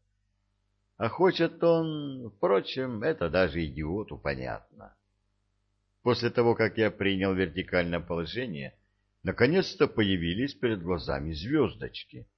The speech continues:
В компании с кривыми зеркалами, делающими окружающие предметы уродливыми и размазанными. И плюс ко всему начала болеть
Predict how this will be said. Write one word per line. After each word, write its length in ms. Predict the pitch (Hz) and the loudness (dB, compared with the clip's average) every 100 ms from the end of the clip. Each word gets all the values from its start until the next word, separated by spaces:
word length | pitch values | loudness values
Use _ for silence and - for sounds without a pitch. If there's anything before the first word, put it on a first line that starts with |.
| _ _ _ _ _ _ _ | _ _ _ _ _ _ _
В 40 | _ | _
компании 760 | 104 85 98 95 92 87 82 | -2 2 4 6 4 -2 -4
с 100 | 71 | -4
кривыми 420 | - 92 87 85 80 | -2 0 0 -2 -2
зеркалами, 760 | 80 78 - 85 107 98 78 | -4 -2 -2 0 2 0 -2
делающими 640 | 76 101 95 92 - 90 92 | 0 2 2 0 -2 0 0
окружающие 680 | 92 90 82 92 85 - | 0 -2 2 2 0 -4
предметы 720 | 82 87 82 90 85 82 85 _ _ _ - | -6 -4 -4 -4 -4 -6 -10 _ _ _ -6
уродливыми 1300 | 87 78 101 90 82 85 82 85 85 _ 80 87 87 | -4 0 2 2 -2 -2 -2 -4 -8 _ -6 -6 -6
и 160 | - 95 | -2 0
размазанными. 1300 | 90 90 - 90 85 69 64 67 65 60 60 58 57 _ _ _ _ _ _ _ _ | 0 -2 -4 -2 -2 -4 -6 -10 -12 -12 -12 -14 -16 _ _ _ _ _ _ _ _
И 140 | 107 117 | 2 4
плюс 340 | 123 131 131 | 6 4 4
ко 200 | - 113 | 4 2
всему 680 | - 98 95 90 85 90 98 _ 82 | 2 -2 0 0 0 -4 -8 _ -4
начала 560 | 104 156 160 165 147 | 2 2 2 0 0
болеть 680 | 98 92 82 92 117 - | 4 2 4 2 2 -4